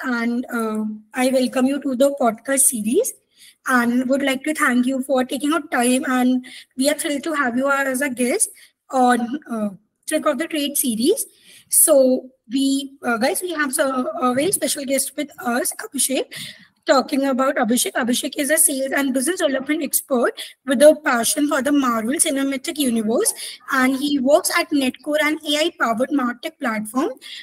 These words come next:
that helps brands engaging in personalized customer experience across multiple channels.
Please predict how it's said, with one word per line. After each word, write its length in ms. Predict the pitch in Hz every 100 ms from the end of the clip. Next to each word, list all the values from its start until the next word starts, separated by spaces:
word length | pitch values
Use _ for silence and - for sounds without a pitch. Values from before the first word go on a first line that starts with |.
| -
that 260 | 262 269 277
helps 200 | 311 285
brands 260 | 262 277 285
engaging 500 | 294 254 254 226 285
in 160 | 320
personalized 760 | 302 254 - 285 277 262 330 - - - _
customer 340 | - 254 311 311
experience 600 | 302 - 277 240 320 392
across 380 | 349 294 285
multiple 400 | 285 262 262 277
channels. 540 | 262 254 220 220 427